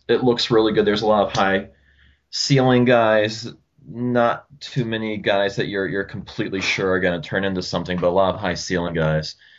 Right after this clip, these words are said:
And they have a rather strong core up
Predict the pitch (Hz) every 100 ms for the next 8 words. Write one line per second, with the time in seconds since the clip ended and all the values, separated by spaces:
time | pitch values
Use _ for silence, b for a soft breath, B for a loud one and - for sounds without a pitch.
0 | b b b b _ 101 98 95 95 95
1 | 107 92 98 92 87 90 90 - 101 92
2 | - 101 95 90 -